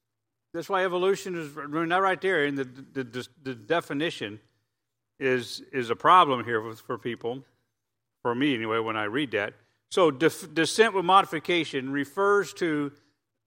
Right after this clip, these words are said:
a genetic modification over time that transforms a species into a different species, into something different. That's what,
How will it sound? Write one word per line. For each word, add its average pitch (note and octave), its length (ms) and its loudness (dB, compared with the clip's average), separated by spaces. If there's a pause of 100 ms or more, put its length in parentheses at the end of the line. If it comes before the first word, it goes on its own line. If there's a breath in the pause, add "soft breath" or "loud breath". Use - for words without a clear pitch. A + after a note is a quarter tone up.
a D3 120 4
genetic D3 600 0
modification D3+ 840 0
over D#3 280 -4
time A#2+ 460 -4 (340)
that C3+ 160 -4
transforms E3 760 -2
a E3+ 140 0
species C#3 680 -6
into C#3 360 -6
a A#2+ 100 -2
different B2+ 560 -2 (280)
species, A#2+ 520 -8 (260)
into B2 180 -12
something C3+ 520 -6
different. A#2+ 340 -6 (760)
That's D#3+ 240 0
what, D#3+ 220 -2